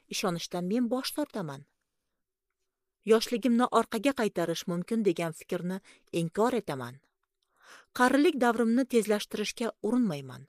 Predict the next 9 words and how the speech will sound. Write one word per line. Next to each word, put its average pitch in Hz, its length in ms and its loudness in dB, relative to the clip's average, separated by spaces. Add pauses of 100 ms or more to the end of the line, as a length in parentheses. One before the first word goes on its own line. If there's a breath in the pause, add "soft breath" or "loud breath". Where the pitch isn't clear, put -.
(320 loud breath)
biroq 156 420 0 (320 soft breath)
taqdirga 208 480 2
qarshi 190 460 -4 (320 soft breath)
jon 254 380 4
jahd 247 280 -2
bilan 202 280 0
kurashish - 580 -2
niyatidan 185 520 0
ham 151 300 -8